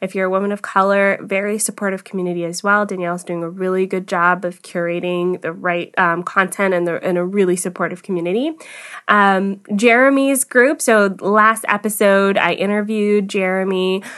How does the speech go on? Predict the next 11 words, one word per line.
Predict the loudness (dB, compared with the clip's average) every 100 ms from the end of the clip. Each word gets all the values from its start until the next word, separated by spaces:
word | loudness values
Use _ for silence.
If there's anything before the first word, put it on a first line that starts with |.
| -6 -2
about, | 0 2 4 4 2 -2 0
um, | 4 4 2 -2 -8 -12 _ -14
his | -4 0 2 2 2 -2 -8 -10
kind | -2 0
of | 0
community | -2 0 2 2 2 0
as | 0
well. | 2 4 4
And | 2
he's | -2 -2
really, | 0 0 0